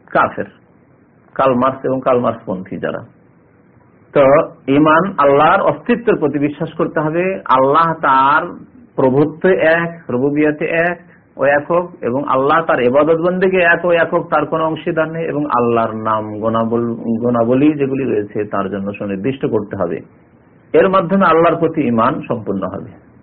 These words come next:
আর বাকি যেসব ঈমানের খুঁটি রয়েছে সেগুলি পুরা হইতে হবে। তাহলে এইভাবে যদি ঈমান থাকে,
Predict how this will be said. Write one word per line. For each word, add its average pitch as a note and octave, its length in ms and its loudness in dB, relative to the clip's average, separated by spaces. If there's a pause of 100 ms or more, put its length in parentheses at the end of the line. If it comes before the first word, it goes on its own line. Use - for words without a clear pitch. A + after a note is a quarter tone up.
(380)
আর A2+ 140 -2
বাকি A#2 320 -2
যেসব A#2 340 -2 (200)
ঈমানের A2+ 360 0
খুঁটি A#2 240 -8
রয়েছে G#2 320 -2
সেগুলি B2+ 440 -2
পুরা G2 180 0
হইতে G2 220 -8
হবে। G2 180 -14
তাহলে - 200 -4
এইভাবে F#3+ 380 4
যদি F3+ 240 0
ঈমান D3+ 260 2
থাকে, B2 320 -4